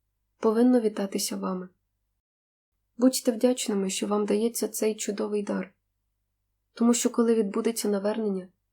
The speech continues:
в кожному куточку світу, тоді ви будете по-справжньому готовими до нових неба і землі, які тоді зіллються воєдино,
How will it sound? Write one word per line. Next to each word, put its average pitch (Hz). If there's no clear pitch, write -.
в -
кожному 233
куточку 208
світу, 208
тоді 233
ви 247
будете 220
по-справжньому 220
готовими 202
до 226
нових 220
неба 226
і 220
землі, 196
які 226
тоді 226
зіллються 208
воєдино, 190